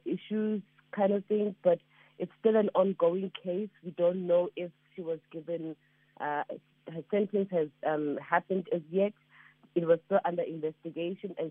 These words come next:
she was still in a psychiatric ward at the time of my, um, research. So, but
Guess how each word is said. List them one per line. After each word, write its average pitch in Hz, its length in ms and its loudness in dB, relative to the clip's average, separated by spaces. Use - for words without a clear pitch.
she 151 60 -6
was 156 160 -4
still 180 260 2
in 165 140 -2
a 156 320 -2
psychiatric 156 580 -6
ward 143 400 2
at 139 180 -6
the - 80 -4
time 139 260 0
of 135 160 -4
my, 131 640 0
um, 135 260 -4
research. 135 540 -2
So, 156 480 4
but 151 300 4